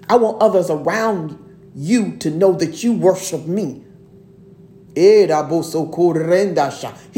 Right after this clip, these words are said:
"I want people around you to see that you worship me, that you seek me.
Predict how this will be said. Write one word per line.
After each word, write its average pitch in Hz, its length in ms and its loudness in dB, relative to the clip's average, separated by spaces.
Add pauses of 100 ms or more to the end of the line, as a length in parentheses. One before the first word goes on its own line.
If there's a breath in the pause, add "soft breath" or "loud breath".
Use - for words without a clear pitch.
(200)
"I 233 100 0
want 220 240 0
people 214 220 0
around 196 400 -2
you 175 60 -8
to 160 60 -6
see 208 220 -8
that - 400 -4
you 262 240 4
worship 190 500 -2
me, 180 380 -6 (140)
that 180 240 0
you 294 100 4
seek - 460 -6
me. 196 400 -4